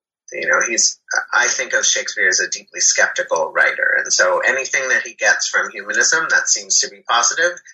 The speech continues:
he's gonna pick apart and analyze and see what's going on with it. So Lanier shows how in Titus Andronicus, in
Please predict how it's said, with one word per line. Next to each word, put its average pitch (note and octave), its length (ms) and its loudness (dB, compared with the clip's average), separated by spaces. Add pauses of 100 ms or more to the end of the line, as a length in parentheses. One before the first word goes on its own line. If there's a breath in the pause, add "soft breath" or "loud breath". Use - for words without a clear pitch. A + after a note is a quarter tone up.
(300 loud breath)
he's B2 200 0
gonna A#2 280 2
pick - 140 -6
apart - 380 0
and - 120 -4 (120)
analyze D#2+ 480 0
and - 160 -6
see F#3 240 0
what's - 300 0
going - 240 2
on - 160 0
with - 180 -4
it. - 100 -10 (560)
So - 320 2
Lanier C3 340 0
shows - 520 0
how - 280 0
in - 200 -6
Titus - 400 0
Andronicus, C3 1080 0 (360)
in - 240 -8